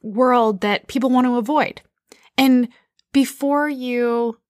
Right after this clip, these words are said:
pass judgment on the people that you <laughs> feel like are passing judgment on you, remember, everybody's different.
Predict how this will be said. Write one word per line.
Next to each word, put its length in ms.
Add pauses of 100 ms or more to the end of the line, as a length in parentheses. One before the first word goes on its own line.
(120)
pass 340
judgment 600
on 100
the 80
people 320
that 160
you 200
<laughs> 0
feel 340
like 280
are 80
passing 420
judgment 400
on 200
you, 420 (340)
remember, 520 (100)
everybody's 680
different. 460